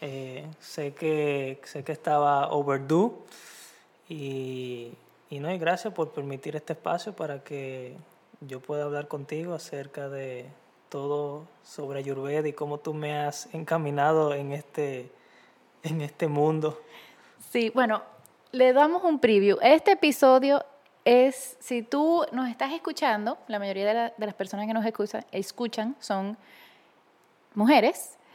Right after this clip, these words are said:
Speaker 2: Si tú tienes tu pareja, si tú tienes tu esposo, si tú tienes hermanos, papá, tío, eh,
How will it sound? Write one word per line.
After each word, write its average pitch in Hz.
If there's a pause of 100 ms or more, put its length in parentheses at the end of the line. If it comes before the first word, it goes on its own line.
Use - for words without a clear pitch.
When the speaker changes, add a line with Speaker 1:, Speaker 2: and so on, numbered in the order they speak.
(300)
Speaker 2:
Si 254
tú 240
tienes 294
tu 294
pareja, 240
si -
tú 214
tienes 214
tu 202
esposo, 202
si 190
tú -
tienes 196
hermanos, 190
papá, 180
tío, 208 (1080)
eh, 190